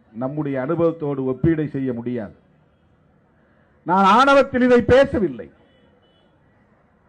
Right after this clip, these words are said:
ஆர் எஸ் எஸ், பி ஜே பி உள்ளிட்ட சங்பரிவார்களின் அரசியலை நாம் எதிர்த்து பேசுவதற்கு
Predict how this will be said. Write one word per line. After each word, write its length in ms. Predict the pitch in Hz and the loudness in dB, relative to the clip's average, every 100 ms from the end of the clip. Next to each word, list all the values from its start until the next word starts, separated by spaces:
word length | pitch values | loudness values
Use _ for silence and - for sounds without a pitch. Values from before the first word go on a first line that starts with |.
| _ _ - 170 | _ _ -2 2
ஆர் 160 | 254 285 | 4 4
எஸ் 160 | 277 277 | 4 2
எஸ், 140 | 269 - 240 | 0 0 0
பி 80 | 262 | 2
ஜே 100 | 269 285 285 | 4 2 4
பி 100 | 277 | 2
உள்ளிட்ட 400 | 262 262 262 262 240 | 2 2 2 2 2
சங்பரிவார்களின் 880 | 240 247 277 285 277 277 269 262 254 208 | 0 0 0 2 4 4 4 2 0 0
அரசியலை 520 | 240 285 285 285 285 254 - - _ _ _ 165 | 2 0 0 2 4 2 -4 -14 _ _ _ 0
நாம் 280 | 247 269 247 165 _ _ _ - 196 | 4 4 2 -4 _ _ _ 0 0
எதிர்த்து 360 | 277 302 - 285 254 | 2 0 0 0 4
பேசுவதற்கு 720 | 277 269 262 254 247 240 | 4 4 2 4 2 0